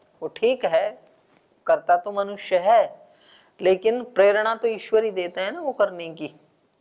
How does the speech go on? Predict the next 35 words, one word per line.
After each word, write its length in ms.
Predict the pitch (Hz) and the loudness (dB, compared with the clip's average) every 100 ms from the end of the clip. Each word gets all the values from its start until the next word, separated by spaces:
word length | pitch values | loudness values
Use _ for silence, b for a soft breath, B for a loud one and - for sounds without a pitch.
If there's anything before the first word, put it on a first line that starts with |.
| _ _ - | _ _ -10
तो 60 | |
इसलिए 480 | - 196 - 202 220 | -6 -6 -4 0 0
ये 160 | 208 226 | 2 0
अहेतु 560 | - 156 160 170 190 | 2 0 0 0 -4
नहीं 280 | 170 135 135 | -6 -12 -14
है 120 | 120 | -16
कि 360 | 123 _ - 165 | -18 _ -18 -14
ईश्वर 440 | 170 160 - 175 170 | -12 -12 0 0 0
ही 160 | 160 | -8
सबका 380 | 156 165 151 156 | -2 -2 2 0
कारण 380 | 151 135 139 143 | 2 0 0 -6
है, 420 | 139 156 - - b b b b b b | 0 0 0 -10 b b b b b b
क्योंकि 500 | 185 180 208 233 247 170 | -2 -2 -4 -6 -6 -2
यद्यपि 480 | 170 165 196 208 | -2 2 0 0
वो 140 | 220 226 | 0 2
कर्मों 400 | 226 190 202 214 | 2 0 0 0
का 100 | 220 | 0
ही 160 | 214 | -2
फल 260 | 202 - 214 | -6 -2 2
देता 320 | 214 226 226 | 4 4 2
है। 220 | 175 147 | 0 -2
मध्यम 320 | 160 180 214 202 | -4 -2 -2 2
मार्ग 260 | 196 196 | 0 2
वाले 240 | 202 202 202 | 2 2 -2
ने 120 | 208 | -6
क्या 200 | 220 220 | 2 2
कहा 300 | 190 151 - b b b b _ | 2 -6 -8 b b b b _
कि 100 | 190 | 0
नहीं, 160 | 233 - | 0 2
ईश्वर 480 | 226 - 233 254 247 - _ _ _ _ _ _ _ _ _ _ _ _ _ _ _ _ _ | -2 -2 2 2 2 -10 _ _ _ _ _ _ _ _ _ _ _ _ _ _ _ _ _
सबका 460 | - - 220 - 208 | -2 0 0 2 2
वो 180 | 196 185 | 2 -2
नहीं 280 | 165 240 | 0 2
है 220 | 214 135 - _ _ _ _ _ | 2 -2 -12 _ _ _ _ _
मालिक, 380 | 175 170 160 143 | 0 0 0 -6